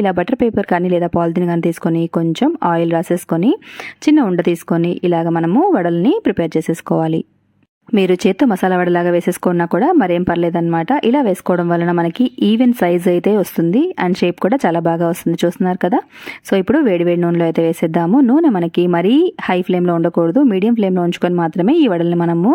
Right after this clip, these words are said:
కుక్ చేసుకోవాలి. అన్ని పప్పులు, బియ్యము ఉన్నాయి కాబట్టి మనం కాస్త నిదానంగా కుక్ చేసుకుంటేనే లోపల వరకు ఉడికి చాలా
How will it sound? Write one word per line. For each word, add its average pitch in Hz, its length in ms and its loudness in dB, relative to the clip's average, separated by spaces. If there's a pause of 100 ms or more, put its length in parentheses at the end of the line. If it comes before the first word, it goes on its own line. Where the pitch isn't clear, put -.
(140)
కుక్ - 200 -2
చేసుకోవాలి. 165 500 -2 (760)
అన్ని 214 280 2
పప్పులు, 185 360 0
బియ్యము 214 380 4
ఉన్నాయి 185 260 0
కాబట్టి 175 360 0 (180)
మనం 180 260 0
కాస్త 220 300 0
నిదానంగా 180 420 0
కుక్ - 220 -4
చేసుకుంటేనే 180 600 0
లోపల 185 280 0
వరకు 170 260 0
ఉడికి 165 240 0 (120)
చాలా 170 180 0